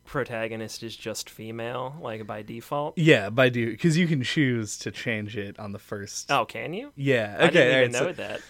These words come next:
Speaker 2: that I made an actual choice to
Speaker 1: Oh.
Speaker 2: play as Rita, uh, but the, if you, like, 'cause the words are highlighted,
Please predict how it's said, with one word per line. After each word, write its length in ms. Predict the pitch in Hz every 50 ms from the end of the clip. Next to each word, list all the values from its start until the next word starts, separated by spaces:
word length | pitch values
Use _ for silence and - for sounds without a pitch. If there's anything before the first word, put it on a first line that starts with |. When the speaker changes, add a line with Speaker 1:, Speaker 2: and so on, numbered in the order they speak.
| _
Speaker 2:
that 180 | - 165 170 165
I 100 | 180 196
made 260 | 208 214 214 208 185
an 140 | 170 156 143
actual 580 | - 76 123 127 - - - 156 135 117 110 101
choice 600 | 95 - - 107 110 120 135 - - - - _ _ _ -
to 180 | - - 180 -
Speaker 1:
Oh. 40 | -
Speaker 2:
play 220 | - 151 143 139
as 200 | 139 135 117 117
Rita, 480 | 113 135 139 139 147 160 160 165 175 - _ _ _ - - - - - _ _ -
uh, 460 | 127 127 123 123 120 117 117 117 117 - - -
but 420 | 151 143 131 143 135 - 139 131
the, 300 | 127 135 127 123 123 -
if 160 | 135 127 - -
you, 360 | 143 131 123 120 110 107 - - _ _ -
like, 280 | 160 143 143 131 -
'cause 160 | - 143 120
the 200 | 110 120 127 110
words 540 | 110 113 110 110 123 123 120 131 131 131 120
are 80 | 120 101
highlighted, 540 | - - 110 117 117 120 123 127 139 147 151